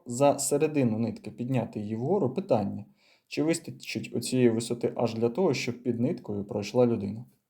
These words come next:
Рахуємо. Один кілометр один сантиметр.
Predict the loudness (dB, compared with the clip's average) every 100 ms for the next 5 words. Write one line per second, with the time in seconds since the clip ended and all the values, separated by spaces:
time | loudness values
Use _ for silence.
0 | _ _ -4 -4 2 2 2 -4 -14 _
1 | _ _ _ _ _ _ _ -20 -2 2
2 | 2 4 4 4 2 2 2 2 0 -2
3 | 0 0 -2